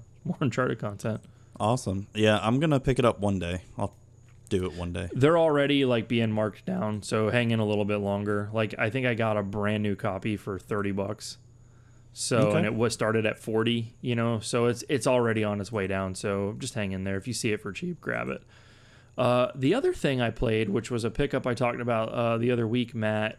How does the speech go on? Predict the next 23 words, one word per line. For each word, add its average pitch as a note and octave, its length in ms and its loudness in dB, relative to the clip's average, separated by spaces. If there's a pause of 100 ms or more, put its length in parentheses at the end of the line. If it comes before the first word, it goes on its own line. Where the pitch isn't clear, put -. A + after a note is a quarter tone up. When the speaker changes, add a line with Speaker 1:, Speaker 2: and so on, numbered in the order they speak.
(160)
Speaker 1:
uh, A2 400 0
that A2 160 -2
you D#3+ 440 0
have A2 180 -4
been G#2+ 240 0
telling A2 280 0
me G2+ 120 0
to G2 100 0
get, G2+ 340 -2 (400)
is G#2+ 280 -2
U F3+ 180 2
N D3+ 160 0
Squadron. A2+ 680 -6 (400)
Speaker 2:
Oh, G#2 680 6
yeah. E2 340 0 (1200)
Speaker 1:
Can, E3+ 240 4 (100)
can, - 220 -2
can D3+ 180 4
I F#3 100 4
start E3 280 2
by D3 120 4
saying, C3 600 2 (460)
Jesus, C#3+ 800 -2